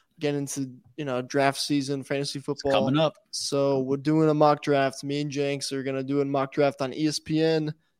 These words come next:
Speaker 1: uh, twelve-man league, P P R. Jenks is gonna be a little early in the draft. I'm gonna be a little late. So you've seen it from two different perspectives. And, uh, yeah, we're gonna have fun with that. And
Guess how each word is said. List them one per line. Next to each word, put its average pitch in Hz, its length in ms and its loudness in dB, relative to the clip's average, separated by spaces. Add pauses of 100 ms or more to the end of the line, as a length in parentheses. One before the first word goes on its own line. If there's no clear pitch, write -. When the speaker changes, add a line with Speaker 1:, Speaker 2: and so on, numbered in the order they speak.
(120)
Speaker 1:
uh, 123 340 -2
twelve-man 151 520 4
league, 147 340 2
P 160 160 -4
P 143 180 -2
R. 135 400 2 (880)
Jenks 156 340 2
is 139 80 -4
gonna 147 760 4
be 151 140 2
a 147 60 2
little 147 160 4
early 170 300 0
in 170 60 0
the 160 100 0
draft. 151 320 -2
I'm 143 80 -2
gonna 147 100 -4
be 147 100 2
a 139 60 2
little 139 220 0
late. 151 320 0
So - 100 -6
you've 131 140 -8
seen 147 220 -4
it 135 100 -6
from 127 160 -16
two 156 220 -4
different 147 280 -4
perspectives. 143 760 -6 (580)
And, 127 400 -6
uh, 127 440 0
yeah, 147 200 -2
we're 127 140 -4
gonna 131 100 -2
have 131 100 -4
fun 147 160 0
with 135 160 -4
that. 156 380 4 (160)
And 131 500 -4